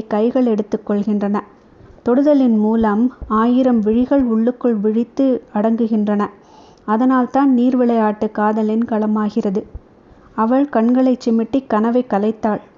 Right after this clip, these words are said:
குழந்தை நீண்ட நேரம் விளையாடி அமைதி அடைந்தது. சரி, அழைத்துச் செல்லலாம் என முடிவு செய்து அவள் காட்டை விட்டு நடக்கத் தொடங்கினாள். நதியை நோக்கி வர வர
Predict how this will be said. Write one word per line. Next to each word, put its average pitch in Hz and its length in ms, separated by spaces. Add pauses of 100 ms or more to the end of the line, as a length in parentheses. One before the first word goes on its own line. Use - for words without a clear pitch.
(260)
குழந்தை 262 400
நீண்ட 233 340
நேரம் 240 320
விளையாடி 226 480
அமைதி 226 460
அடைந்தது. 208 480 (480)
சரி, 233 320 (180)
அழைத்துச் 254 460
செல்லலாம் 214 480
என 208 180
முடிவு 220 300
செய்து 220 380 (560)
அவள் 254 260
காட்டை 233 400
விட்டு 226 280
நடக்கத் 220 440
தொடங்கினாள். 208 560 (640)
நதியை 262 420
நோக்கி 233 360
வர 220 320
வர 220 220